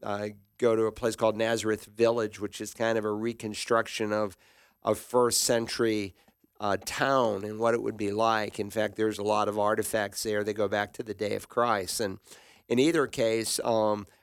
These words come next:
we see a millstone that would be turned by a donkey, a heavy, heavy millstone.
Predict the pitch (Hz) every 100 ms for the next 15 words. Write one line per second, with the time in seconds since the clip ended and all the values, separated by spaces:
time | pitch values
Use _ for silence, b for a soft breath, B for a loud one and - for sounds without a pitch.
0 | b 117 123 120 143 143 117 123 143 135
1 | 113 82 80 - _ _ _ - 117 120
2 | 113 113 113 131 120 117 110 107 107 104
3 | 113 110 110 98 95 90 - 139 131 131
4 | 117 117 113 107 107 104 - 92 67